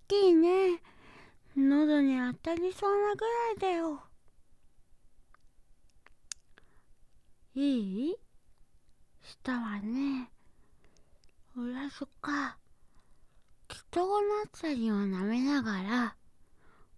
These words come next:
口はキューンっ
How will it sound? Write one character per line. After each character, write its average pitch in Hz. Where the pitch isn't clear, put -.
口 -
は 247
キ -
ュ -
ー 370
ン -
っ -